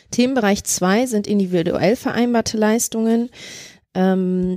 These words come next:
das sind, ist die Unterstützung im Bereich von Mobilität, ähm, beeinträchtigte Kognition, im Bereich der Kommunikation, Problemlagen, ähm, bei der Körperpflege, Nahrungs- und Flüssigkeitsaufnahme, Ausscheidung,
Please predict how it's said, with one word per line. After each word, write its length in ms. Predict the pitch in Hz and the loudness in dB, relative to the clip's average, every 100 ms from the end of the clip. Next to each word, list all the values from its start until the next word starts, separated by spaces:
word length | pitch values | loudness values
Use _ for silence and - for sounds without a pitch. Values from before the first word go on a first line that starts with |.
| - | 0
das 380 | 185 185 - - - | 0 0 -2 -8 -6
sind, 440 | 180 180 180 - | -2 0 0 -4
ist 280 | - 185 - | -2 -2 0
die 80 | 139 | -2
Unterstützung 520 | 170 165 196 - - | 0 0 0 -2 -2
im 100 | 165 | -2
Bereich 280 | 160 156 - | 2 0 0
von 140 | 160 | -2
Mobilität, 920 | 160 160 170 - 240 233 233 - - _ _ _ _ | -2 -2 -4 0 0 2 0 -4 -12 _ _ _ _
ähm, 240 | 196 180 180 | 0 2 2
beeinträchtigte 800 | - 185 - 175 - 165 170 165 | 2 0 0 -4 -2 -2 0 0
Kognition, 920 | - 175 170 175 - 226 220 220 214 | -2 -2 -2 -4 -2 0 2 2 0
im 120 | 185 | 0
Bereich 240 | 170 165 | 0 0
der 120 | - 160 | -2 -2
Kommunikation, 1200 | 240 220 208 196 196 - - 180 175 175 170 185 - - - - - _ | 0 2 0 0 -2 -2 -4 -2 0 2 0 -2 -12 -18 -20 -20 -20 _
Problemlagen, 1040 | - 202 214 214 196 185 180 180 180 180 - - | 0 2 2 2 2 2 2 -2 -4 -4 -4 0
ähm, 680 | 175 170 170 170 170 175 - _ - | 2 2 0 0 -2 -4 -10 _ -4
bei 140 | 170 | 0
der 100 | 160 | 0
Körperpflege, 720 | 160 254 240 208 - 190 185 | 2 0 2 0 0 0 2
Nahrungs- 560 | 180 185 196 190 190 - | 2 2 2 0 -2 -4
und 120 | - | -8
Flüssigkeitsaufnahme, 1200 | - 226 - 220 202 185 - 175 - 180 170 165 - | -2 -2 -2 -2 0 0 0 -2 0 0 2 0 0
Ausscheidung, 880 | 196 - - 175 175 170 170 170 | 0 0 0 0 0 0 -4 -4